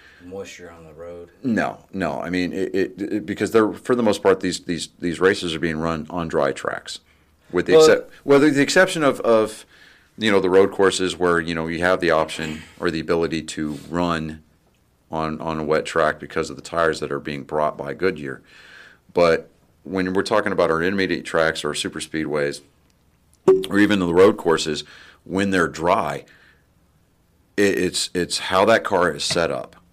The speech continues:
Speaker 2: at the shop. Because you've got not just crew chiefs, you've got car chiefs, and you've got engineers. And, I mean, they, they, there's so much that goes into setting up these cars before they hit the track.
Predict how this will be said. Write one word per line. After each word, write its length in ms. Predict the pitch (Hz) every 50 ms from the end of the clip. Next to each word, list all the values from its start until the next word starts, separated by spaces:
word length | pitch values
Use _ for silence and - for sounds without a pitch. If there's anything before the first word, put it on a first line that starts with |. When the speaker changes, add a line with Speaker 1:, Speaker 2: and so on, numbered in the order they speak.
| _ _ _ _ _
Speaker 2:
at 180 | 82 80 82 82
the 80 | 90
shop. 460 | 80 - - 78 65 60 - - - _ _ _ _ _ _ _ _ _ _ _ _ -
Because 300 | 82 80 - 90 78 73
you've 140 | 95 92
got 320 | 85 113 107 101 95 - -
not 180 | 98 110 110
just 160 | - 104 90 -
crew 220 | - 101 98 92
chiefs, 260 | - - 80 76 -
you've 80 | - -
got 160 | 113 110 -
car 280 | - - - 85 85 82
chiefs, 420 | - - - 65 58 - - -
and 60 | 76 78
you've 120 | 82 78
got 340 | - 85 80 78 78 76 - - - - - - - _ _ _
engineers. 800 | - 107 120 127 - 95 87 87 85 78 65 57 52 - - -
And, 300 | 78 85 80 78 71 80
I 40 | 85
mean, 200 | 82 82 82 82
they, 440 | 73 52 87 76 98 95 98 90 80
they, 280 | 82 95 95 98 95 - _ _ _ _
there's 220 | 98 92 85 -
so 300 | - - - - 117 113
much 240 | 113 104 92 - -
that 100 | 85 87
goes 240 | - 85 85 80 90
into 160 | 87 78 78
setting 340 | - - 95 85 76 76 73
up 80 | 69 -
these 180 | - 60 -
cars 480 | - - 123 135 127 92 80 80 78 - - - - - - - - _ _ - _ _ _ _ _ _ _ _ _ _ _ _ _ _ _ _ _ -
before 320 | - 90 - - - 101 90
they 80 | 87
hit 160 | 82 82 90
the 80 | - -
track. 640 | - - - 120 151 110 78 71 64 - - -